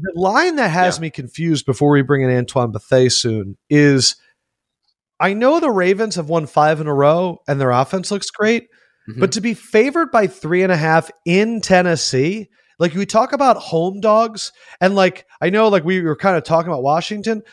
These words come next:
Speaker 1: but Tennessee being a three and a half point dog at home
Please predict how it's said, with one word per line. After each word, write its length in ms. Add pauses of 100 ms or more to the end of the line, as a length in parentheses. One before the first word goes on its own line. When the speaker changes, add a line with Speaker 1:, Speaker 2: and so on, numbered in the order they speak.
(200)
Speaker 1:
but 180
Tennessee 580
being 240
a 80
three 360
and 80
a 40
half 280
point 300
dog 440 (380)
at 260
home 560